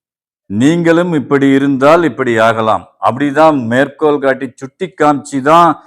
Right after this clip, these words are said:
நம்மளை வந்து இப்படி மந்தையா ஓட்டிட்டு வந்தாங்களே தவிர, "இப்படி இரு, அப்படி இருன்னு" சொல்லவே இல்லை. ஆனா கடைசியா வந்து, "புலால்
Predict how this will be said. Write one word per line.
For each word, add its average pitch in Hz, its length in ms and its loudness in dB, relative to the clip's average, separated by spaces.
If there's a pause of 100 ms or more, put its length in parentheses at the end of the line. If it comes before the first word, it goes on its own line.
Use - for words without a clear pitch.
(320)
நம்மளை 139 260 2
வந்து 139 300 0 (540)
இப்படி 113 420 -6
மந்தையா 127 600 0
ஓட்டிட்டு 123 340 -8
வந்தாங்களே 110 380 -8
தவிர, 117 560 -6 (360)
"இப்படி 113 280 -6
இரு, 123 560 0
அப்படி 110 420 -6
இருன்னு" 131 580 -4 (100)
சொல்லவே 139 500 2
இல்லை. 107 320 -4 (800)
ஆனா 117 140 0
கடைசியா 156 840 2
வந்து, 143 300 0 (1200)
"புலால் 147 540 4